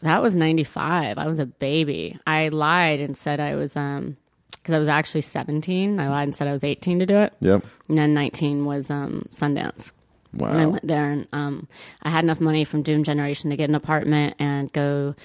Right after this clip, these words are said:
Speaker 1: find Napoleon's grave. And then I came back and then they're like, "Yo, you have to go to Sundance." What? What's that? Like, I know I,
Speaker 2: <laughs> You
Speaker 1: I, like,
Speaker 2: have to
Speaker 1: I had
Speaker 2: go to Sundance.
Speaker 1: I was like, "What is that?" And then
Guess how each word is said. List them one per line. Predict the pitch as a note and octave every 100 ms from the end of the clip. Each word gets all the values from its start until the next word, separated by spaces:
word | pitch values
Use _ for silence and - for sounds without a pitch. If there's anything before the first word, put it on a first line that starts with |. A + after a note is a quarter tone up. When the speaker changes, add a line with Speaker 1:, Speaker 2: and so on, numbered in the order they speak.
| - -
Speaker 1:
find | - D#3 D3
Napoleon's | C#3+ - D3 C#3+ C#3 -
grave. | C#3+ C3+ C3+ C3 - _ - - - _ _ _ _ _ _ _
And | D3+ D3 C#3+
then | C#3
I | C#3
came | - D#3+ C#3
back | C#3 C#3+ -
and | D3
then | C3+ - C#3 - - -
they're | C3+
like, | - -
"Yo, | D#3+
you | C3+ C3
have | -
to |
go | D3+
to | C#3
Sundance." | - E3 D3+ C#3 B2 -
What? | - - D#3+ E3+ E3 G#3 A3+ -
What's | F3+
that? | E3 E3+ -
Like, | C#3+ D#3
I | D#3+
know | D#3+ E3 E3 D#3+ D#3
I, | D3+
Speaker 2:
<laughs> | -
You |
Speaker 1:
I, | F3
like, | E3
Speaker 2:
have | G3
to | F#3+
Speaker 1:
I |
had | F#3
Speaker 2:
go | F3+
to | D#3+
Sundance. | D#3 - D3+ - D3+ - C#3+ - -
Speaker 1:
I | -
was | E3+
like, | E3+
"What | D#3+ E3+
is | G#3+ F3
that?" | D#3+ C#3 -
And | E3+
then | E3+ D#3+